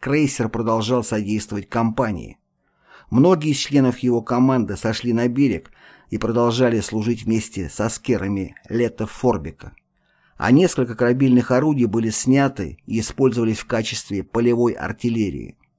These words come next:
Агрессивность Летта Форбика к тому времени заставила Великобританию подготовить против него полномасштабную военную экспедицию.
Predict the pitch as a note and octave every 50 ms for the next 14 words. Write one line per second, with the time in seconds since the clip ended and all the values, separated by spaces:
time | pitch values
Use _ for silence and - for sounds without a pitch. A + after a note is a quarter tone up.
0 | _ _ _ _ _ _ _ _ _ _ _ _ _ _ _ _ - G2+ A2+ A#2
1 | C#3 D#3 D#3 C#3+ - F3 F3 D#3+ D3+ C3+ B2+ B2 - A2+ A#2 B2+ C#3 C3+ - -
2 | B2+ - - - D3+ D3+ C#3+ B2+ A#2 A2 A2 - - G2 F2+ - - - B2+ A#2+
3 | C3+ C3+ C3+ C3 C#3 C#3+ C3+ C3 B2 A#2+ A2+ A2 A#2+ A#2+ - - - B2+ A#2+ A#2+
4 | A#2 A#2 A#2 A#2+ A#2 A#2 - A#2+ A#2+ A2 C3 C#3+ C#3 - F3 D#3+ C#3+ A#2+ G#2 F#2
5 | E2 - G#2+ G#2 G#2+ A#2+ A#2+ A#2+ - C#3+ C3 B2+ B2+ B2 - - B2 A#2+ A2+ B2
6 | A2+ - - C3+ C#3 C#3 D3 C3+ A2 - - - - - - _ - C#3+ D3 D3
7 | C#3+ C#3+ C#3 C#3+ C#3 C3+ - - - D#3+ D3+ C#3 C3 B2 A#2+ A2+ A2 A2 A#2 A#2
8 | A#2 A#2+ A2+ A2 A2 G#2+ G#2+ - - - B2+ B2 A2+ A#2+ A2+ A2 - - - C#2
9 | A#1+ G1+ -